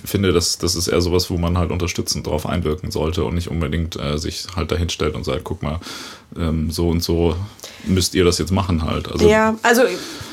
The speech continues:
Speaker 2: das stimmt. Ist bestimmt auch im Einzelfall, ist im Einzelfall auch schwierig, wie man das, wie man das sozusagen umsetzt.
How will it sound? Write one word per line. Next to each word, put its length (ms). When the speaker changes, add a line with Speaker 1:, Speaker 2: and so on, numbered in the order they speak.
Speaker 2:
das 260
stimmt. 500
Ist 100
bestimmt 260
auch 100
im 100
Einzelfall, 880
ist 120
im 100
Einzelfall 440
auch 140
schwierig, 540
wie 100
man 200
das, 400
wie 80
man 120
das 160
sozusagen 320
umsetzt. 600